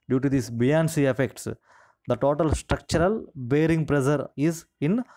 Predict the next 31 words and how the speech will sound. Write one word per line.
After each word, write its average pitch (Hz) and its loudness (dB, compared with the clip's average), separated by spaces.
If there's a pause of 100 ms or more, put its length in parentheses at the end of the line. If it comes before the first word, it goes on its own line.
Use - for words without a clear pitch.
(180)
downward 160 2
direction. 120 -2 (220)
So, - -16
so - -2
that 156 2
the 139 2
total 151 0
structural 147 -2
bearing 143 0
pressure 135 0
means 143 -2
whatever 135 2
the 131 0 (420)
loads 151 0
in 139 -2
the 135 0
form 135 -2
of 123 -2
dead 127 0
load 139 2 (140)
and 127 -6
live 131 2
load 135 0
and 127 -4
other 156 0 (460)
wind 135 0
loads 147 2
and 135 -2
moving 143 0
loads 135 0
or 175 0